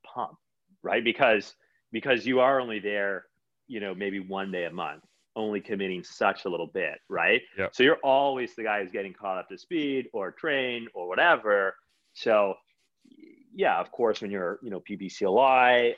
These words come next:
Speaker 1: and especially you're at the school and you're training guys, you're the expert, you're the, the subject matter expert, you're the authority figure, you know, you are the alpha. And now I'm, like, the hard beta when I show up, especially
Speaker 2: <laughs>
Speaker 1: because my unit, I'll, I'll get into it now as opposed to later because,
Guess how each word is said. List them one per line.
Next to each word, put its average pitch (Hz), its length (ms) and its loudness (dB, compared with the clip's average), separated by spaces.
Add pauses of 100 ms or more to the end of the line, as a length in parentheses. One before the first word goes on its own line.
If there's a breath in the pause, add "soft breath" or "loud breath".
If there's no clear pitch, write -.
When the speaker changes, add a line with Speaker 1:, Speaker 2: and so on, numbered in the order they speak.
Speaker 1:
and 95 80 -16
especially 107 300 -10
you're 82 60 -8
at - 60 -16
the 87 80 -16
school 127 560 -2
and 85 160 -10
you're 101 300 -4
training 120 380 -10
guys, 110 400 -2
you're 98 260 -4
the 95 140 -8
expert, 101 500 -6
you're 98 220 -4
the, 87 220 -2 (160)
the 82 340 -2
subject 139 340 -4
matter 110 180 0
expert, 101 360 -2
you're 90 120 -8
the 85 100 -10
authority 127 340 -2
figure, 104 320 2 (300 soft breath)
you 110 60 -8
know, 101 60 -2
you 120 260 2
are 110 140 6
the 95 140 0
alpha. 98 520 0 (300)
And 98 100 -12
now 120 220 2
I'm, 101 100 -2
like, 90 200 -8
the 101 120 -6
hard 101 320 -4
beta 92 360 -4 (360)
when 101 120 -8
I 90 100 -6
show 95 320 -8
up, 80 200 -4 (320)
especially 117 420 -2
Speaker 2:
<laughs> 98 120 -4
Speaker 1:
because 92 400 -4 (600)
my 107 180 -2
unit, 101 280 -2
I'll, 95 140 2
I'll 113 200 2
get 117 140 2
into 117 240 -2
it 92 140 -2
now 98 340 0
as 87 80 -8
opposed 90 260 -8
to 90 60 -12
later 87 220 -4
because, 87 520 -6